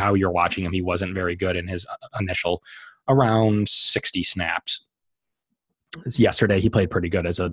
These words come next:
finally the running back two. I thought he would be running back two, running back three. So I'd envision him,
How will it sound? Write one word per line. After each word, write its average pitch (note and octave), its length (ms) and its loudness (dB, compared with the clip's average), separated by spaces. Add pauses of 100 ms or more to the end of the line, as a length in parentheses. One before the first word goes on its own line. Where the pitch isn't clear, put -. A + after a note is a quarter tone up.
(140)
finally F#2+ 360 0
the F#2+ 100 -2
running F#2 200 0
back F2+ 200 0
two. F#2 220 0
I F2 80 0
thought E2+ 260 -2
he F#2+ 140 -4
would E2 180 -8
be E2 260 -4
running E2+ 180 -6
back D#2+ 140 -6
two, - 80 -6
running E2 180 -4
back D#2+ 200 -6
three. E2+ 260 -6 (500)
So C#3 120 4
I'd A2+ 60 2
envision G2 360 2
him, F2+ 400 -2